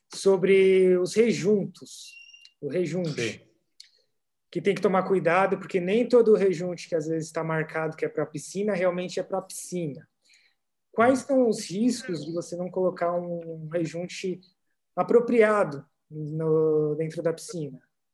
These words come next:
Speaker 2: Tá, é muito bom, porque às vezes a gente toma esse cuidado,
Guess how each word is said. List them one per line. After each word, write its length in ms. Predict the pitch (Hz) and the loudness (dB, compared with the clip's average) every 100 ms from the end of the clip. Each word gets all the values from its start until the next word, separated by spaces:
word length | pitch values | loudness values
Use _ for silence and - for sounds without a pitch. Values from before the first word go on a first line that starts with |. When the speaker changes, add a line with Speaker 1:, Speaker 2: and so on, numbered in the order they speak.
| _ _ _ _ _ _ _ _ _ - | _ _ _ _ _ _ _ _ _ -10
Speaker 2:
Tá, 280 | 110 90 - _ _ | -8 -8 -14 _ _
é 140 | 110 | -12
muito 240 | 104 127 135 | -10 -10 -8
bom, 220 | 120 107 | -8 -8
porque 240 | - - | -10 -6
às 100 | 120 | -4
vezes 160 | 120 135 | -4 -6
a 40 | |
gente 80 | 127 | -8
toma 180 | 127 120 - - | -8 -8 -10 -14
esse 200 | 127 135 | -16 -10
cuidado, 500 | 131 110 120 156 135 | -8 -2 0 0 -2